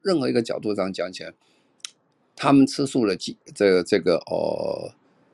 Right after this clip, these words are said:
规矩很多以外啊，量也很多。那个时候台湾其实吃素没有像今天台湾这么方便啊。台湾今天吃素，再讲起来，全世界讲起来算是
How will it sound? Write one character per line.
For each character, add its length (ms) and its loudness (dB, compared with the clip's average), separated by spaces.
规 260 6
矩 160 -4
很 220 -8
多 220 4
以 140 -4
外 200 2
啊， 140 -6
量 260 4
也 180 -4
很 140 -16
多。 240 -4
那 140 6
个 100 4
时 80 6
候 80 6
台 160 6
湾 140 6
其 180 0
实 160 -2
吃 220 -6
素 180 0
没 120 2
有 60 0
像 220 -2
今 220 0
天 180 2
台 140 -2
湾 160 4
这 100 -4
么 140 -2
方 240 2
便 180 -2
啊。 280 -8
台 140 0
湾 180 6
今 200 6
天 200 6
吃 200 -2
素， 240 2
再 160 4
讲 260 0
起 60 -4
来， 80 -2
全 200 -2
世 140 -2
界 140 2
讲 200 -2
起 80 -8
来 60 -8
算 200 -8
是 280 0